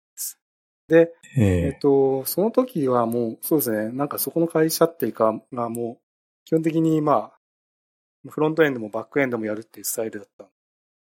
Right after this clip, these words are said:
Speaker 1: まあ、そこでなんか、まあ、まあ、知らないうちに、<laughs> えっと、まあ、四五回か、立てたっていうわけではないんですけど、まあ、まあ、自然と身について、まあ、そのスタイルが、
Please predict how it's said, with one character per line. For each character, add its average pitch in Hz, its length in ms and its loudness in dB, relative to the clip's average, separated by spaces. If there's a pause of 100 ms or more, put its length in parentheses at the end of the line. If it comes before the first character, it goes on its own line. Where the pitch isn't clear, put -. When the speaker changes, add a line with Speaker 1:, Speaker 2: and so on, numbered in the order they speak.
Speaker 1:
ま 123 80 -14
あ、 - 20 -10
そ 123 140 -6
こ 139 140 -4
で 131 200 -2
な 123 100 -2
ん 120 60 -6
か、 101 180 -6
ま 101 120 -6
あ、 98 60 -14 (720)
ま 127 100 -4
あ、 110 40 -4
知 - 100 -2
ら 113 80 2
な 120 120 0
い 113 40 -8
う - 20 -12
ち 113 160 -10
に、 110 120 -6 (220)
<laughs> - 220 -18
え 117 160 -4
っ - 20 -16
と、 - 200 -12 (340)
ま 107 140 -8
あ、 - 40 -8
四 - 140 -6
五 120 100 -8
回 123 200 0
か、 127 180 -8 (200)
立 - 300 -6
て - 80 -20 (240)
た 120 80 -2
っ - 140 -12
て 107 100 -10
い 107 120 -6
う 110 40 -8
わ 110 100 -4
け 117 120 -4
で 110 60 -6
は 104 100 -6
な 110 100 -4
い 110 40 -6
ん - 40 -8
で - 40 -16
す - 60 -14
け 107 60 -14
ど、 107 80 -10
ま 139 120 2
あ、 104 160 -2 (420)
ま 127 80 -8
あ、 - 20 -6
自 - 140 -8
然 123 140 -2
と 120 100 -6
身 120 100 -6
に 120 80 -8
つ - 120 -6
い 110 80 -14
て、 185 480 0 (280)
ま 113 320 -2
あ、 - 20 -20 (180)
そ - 140 -10
の 107 100 -12
ス - 100 -6
タ 123 140 2
イ 110 40 -2
ル 101 100 -16
が、 98 180 -20